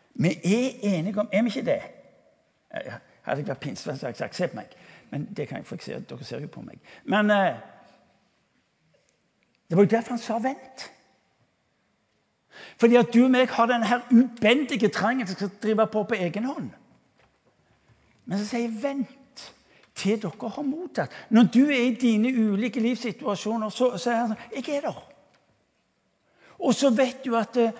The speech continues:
«Jesus, hva gjør du nå?» «Jeg synes dette var, ja, hva gjør du nå?» «Jeg skulle, ja, men Jesus, hva gjør du nå?» Og så tar han oss inn i det som er hos seg.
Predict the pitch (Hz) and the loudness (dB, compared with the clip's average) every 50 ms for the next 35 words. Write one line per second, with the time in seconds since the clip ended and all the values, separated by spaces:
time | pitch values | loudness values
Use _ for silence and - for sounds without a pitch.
0 | - - - - - - 208 214 - - 247 269 277 277 269 262 262 - 277 269 | -12 -20 -20 -20 -8 -6 -6 -6 -6 -6 -8 -6 -4 -4 -4 -6 -4 -4 -2 -2
1 | 269 277 269 269 - - - _ _ _ _ _ _ _ _ _ _ _ _ _ | -2 -2 -2 -6 -8 -14 -20 _ _ _ _ _ _ _ _ _ _ _ _ _
2 | _ _ _ _ _ _ _ _ _ _ _ _ _ _ - 185 - 262 190 - | _ _ _ _ _ _ _ _ _ _ _ _ _ _ -14 -10 -8 -8 -6 -4
3 | 233 - - 262 214 214 202 220 - 247 233 233 269 262 247 269 254 254 - 254 | -6 -6 -6 -6 -4 -4 -6 -6 -6 -8 -8 -6 -6 -6 -6 -8 -8 -8 -8 -8
4 | 254 247 240 247 269 277 - _ _ _ _ _ _ _ - - - - 196 - | -8 -8 -8 -10 -12 -14 -18 _ _ _ _ _ _ _ -20 -18 -12 -10 -10 -2
5 | - 240 233 240 247 - 233 233 240 247 254 240 247 240 - 277 240 233 254 240 | 0 2 2 2 0 -2 -4 -4 -4 -4 -4 -6 -6 -8 -10 -12 -12 -10 -8 -8
6 | 240 240 240 - 269 254 254 247 254 262 277 285 - _ _ _ _ _ _ _ | -8 -10 -10 -10 -8 -8 -8 -8 -8 -10 -12 -14 -18 _ _ _ _ _ _ _
7 | - - - - _ _ - 180 - - 202 - - - - 262 262 - 208 - | -20 -20 -20 -20 _ _ -10 -10 -8 -8 -8 -10 -8 -8 -6 -6 -6 -6 -6 -8
8 | - - 254 233 254 285 247 - - 233 220 - - - 254 262 254 226 - - | -8 -6 -4 -4 -2 -4 -4 -6 -6 -6 -6 -6 -8 -8 -8 -8 -10 -10 -10 -10
9 | 277 254 269 262 - | -8 -10 -10 -10 -14